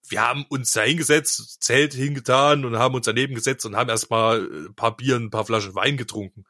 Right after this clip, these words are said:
Und die lagen natürlich vorm Zelt. Und dann war so Siesta und da spielte so ein kleiner vierjähriger Junge mit dem Fußball gegen die Wand vom, äh, von dem Sanitärtrakt.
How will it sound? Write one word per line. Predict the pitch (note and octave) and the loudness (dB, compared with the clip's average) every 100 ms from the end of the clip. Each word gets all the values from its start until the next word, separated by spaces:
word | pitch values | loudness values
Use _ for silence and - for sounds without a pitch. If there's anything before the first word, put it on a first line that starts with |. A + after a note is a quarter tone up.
| _ _ _ _ _ _ | _ _ _ _ _ _
Und | G#2+ | -6
die | G#2 | 0
lagen | G2+ A2 A#2+ | 4 4 2
natürlich | A2+ A#2 A2+ G#2+ | -4 -2 -2 -2
vorm | A2 G2 | -4 -2
Zelt. | - G#2+ G2+ - _ _ _ _ _ | 0 0 0 -4 _ _ _ _ _
Und | G#2 | -2
dann | G#2+ A2 | 0 2
war | A#2 | 2
so | - A2 | 0 -4
Siesta | - G2 C#3 - C#3+ | 0 0 0 2 0
und | A#2+ A2+ | 0 -4
da | |
spielte | G#2 - B2 A#2 | -6 -8 -10 -8
so | G#2 | -8
ein | G2 | -8
kleiner | G#2 G2 C#3 D3 | -2 0 0 -2
vierjähriger | - C3 B2+ A#2 A#2 G#2+ G#2 G#2 | -8 -6 -6 -2 -2 -4 -4 -4
Junge | G#2+ A2 F2+ - _ _ - | -2 -4 -6 -10 _ _ -4
mit | A#2 | -4
dem | A2+ | -2
Fußball | - E3 - C3 C3 B2+ - _ | -8 -6 -2 2 4 2 -4 _
gegen | A#2+ A#2+ A#2+ A2+ | -2 -2 -4 -8
die | - A2 G#2+ - _ | -8 -8 -8 -12 _
Wand | G2 G#2 B2 A#2 | -4 -2 -2 -6
vom, | - A#2 A2 G#2 G2 _ _ _ _ - - | -4 -2 -2 -4 -10 _ _ _ _ -18 -8
äh, | G#2+ | -6
von | - G#2+ | -2 -2
dem | G#2 G2+ | -2 -2
Sanitärtrakt. | G#2+ G#2 G2+ G#2+ G#2 - F2+ - - - | -2 -2 -4 -2 0 0 -2 -4 -10 -14